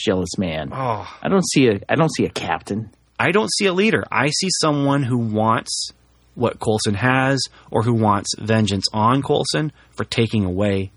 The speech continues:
Speaker 2: Izzy. I don't see the guy who I was expecting to see,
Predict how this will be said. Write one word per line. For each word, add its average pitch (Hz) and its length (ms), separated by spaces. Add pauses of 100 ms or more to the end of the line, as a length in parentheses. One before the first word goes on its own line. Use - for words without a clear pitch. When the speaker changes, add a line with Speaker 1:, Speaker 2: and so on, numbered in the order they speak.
Speaker 2:
Izzy. 127 420 (640)
I 165 180
don't 226 200 (120)
see 185 200
the 156 100
guy 107 600 (320)
who 156 140
I 143 80
was 120 120
expecting 151 500
to 113 80
see, 110 400